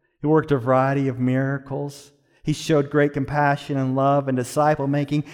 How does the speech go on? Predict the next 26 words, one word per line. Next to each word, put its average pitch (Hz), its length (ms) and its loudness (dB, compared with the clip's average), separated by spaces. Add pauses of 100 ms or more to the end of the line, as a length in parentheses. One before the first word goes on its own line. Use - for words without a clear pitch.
(160)
Now 160 280 4
he's 208 260 0
going 214 280 2
to 220 100 -6
the 214 100 -2
Father, 139 640 2 (420)
and 170 160 4
it 180 100 4
says 196 220 6
his 196 180 6
disciples 208 760 4 (160)
will 190 140 6
do 196 180 6
greater 254 760 2
works 226 500 4
than 214 180 6
Jesus. 190 760 2 (540)
<laughs> 175 80 -6 (800)
What 349 480 2
does 392 220 -6
that 440 320 4
mean? 180 680 2 (800)
Greater 285 640 6 (160)
works 254 580 2 (180)
than 247 180 4
Jesus. 240 880 0